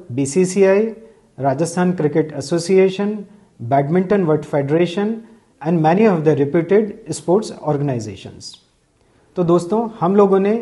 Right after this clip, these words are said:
ये educational portal बनाया है इस बात को ध्यान में रखते हुए कि अधिकतर इंटरनेट पे जो स्पोर्ट्स इंजरी और जॉइंट रिलेटेड जानकारी होती है, वो बहुत authentic नहीं होती है और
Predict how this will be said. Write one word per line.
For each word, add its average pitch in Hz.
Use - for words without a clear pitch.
ये 156
educational 165
portal 156
बनाया 143
है 196
इस 202
बात 170
को 170
ध्यान 143
में 151
रखते 135
हुए 185
कि 196
अधिकतर 185
इंटरनेट 185
पे 185
जो 180
स्पोर्ट्स 185
इंजरी 180
और 180
जॉइंट 165
रिलेटेड 160
जानकारी 147
होती 175
है, 180
वो 170
बहुत 160
authentic 147
नहीं 151
होती 185
है 185
और 175